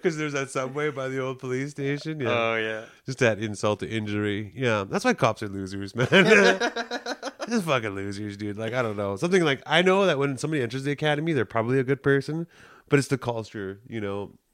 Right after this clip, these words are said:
Speaker 1: It's that shit that they have to deal with every day that just turns them to an asshole. It's too bad.
Speaker 2: Mm-hmm.
Speaker 1: It's too bad. It's too bad. <laughs>
Speaker 2: Then, uh, there's, I was just thinking of, um,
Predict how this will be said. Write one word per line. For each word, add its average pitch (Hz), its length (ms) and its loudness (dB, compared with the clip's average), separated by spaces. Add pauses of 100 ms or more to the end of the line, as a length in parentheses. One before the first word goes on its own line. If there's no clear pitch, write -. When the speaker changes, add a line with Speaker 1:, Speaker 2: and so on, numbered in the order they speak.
(160)
Speaker 1:
It's 113 220 -8
that 107 160 -2
shit 127 160 -6
that 110 60 -10
they 110 60 2
have 110 140 2
to 104 60 -10
deal 101 140 -4
with 95 100 -6
every 95 140 -6
day 95 120 -4
that 95 140 -6
just 98 160 -12
turns 98 180 -8
them 92 140 -8
to 98 120 -6
an 92 160 -10
asshole. 95 360 -10
It's - 100 -20
too 117 80 -14
bad. 87 200 -8
Speaker 2:
Mm-hmm. - 1040 -18 (360)
Speaker 1:
It's - 100 -18
too - 100 -18
bad. - 240 -18 (380)
It's 139 160 -4
too 160 140 -10
bad. 175 360 -6 (360)
<laughs> 180 80 -12 (760)
Speaker 2:
Then, 98 260 -4
uh, 92 280 -10
there's, 92 540 -10 (760)
I 95 60 -16
was 92 120 -16
just 90 200 -14
thinking 87 420 -14
of, 85 300 -14
um, 80 400 -10